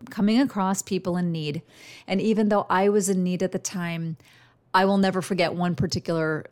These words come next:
uh, circumstance was concerning another single mom. She only had one child at the time, but she was really,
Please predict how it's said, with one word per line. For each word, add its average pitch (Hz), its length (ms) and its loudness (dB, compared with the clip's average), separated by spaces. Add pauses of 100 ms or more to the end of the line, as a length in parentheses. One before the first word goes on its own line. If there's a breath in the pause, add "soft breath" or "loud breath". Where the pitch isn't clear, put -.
uh, 160 160 -2
circumstance 160 760 -4
was 160 420 0 (360 soft breath)
concerning 196 440 2
another 180 320 2
single 190 320 0
mom. 170 380 -2
She 185 200 -2
only 175 180 0
had 170 160 -2
one 165 180 -2
child 165 340 -2
at 175 80 -4
the 170 60 -12
time, 165 400 -6
but 160 80 -6
she - 200 0
was 233 200 0
really, 170 480 0